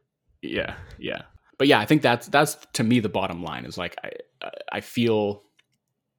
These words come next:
if, if they were just sorta able to lean into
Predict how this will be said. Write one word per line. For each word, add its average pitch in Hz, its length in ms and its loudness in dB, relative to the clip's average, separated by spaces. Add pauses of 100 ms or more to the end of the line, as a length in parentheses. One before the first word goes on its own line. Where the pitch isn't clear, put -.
(440)
if, - 480 -2 (460)
if 139 180 4
they 131 160 8
were 127 180 6
just - 400 -4
sorta - 240 2
able 110 260 2
to 95 100 -4
lean 110 320 -2
into 98 920 -4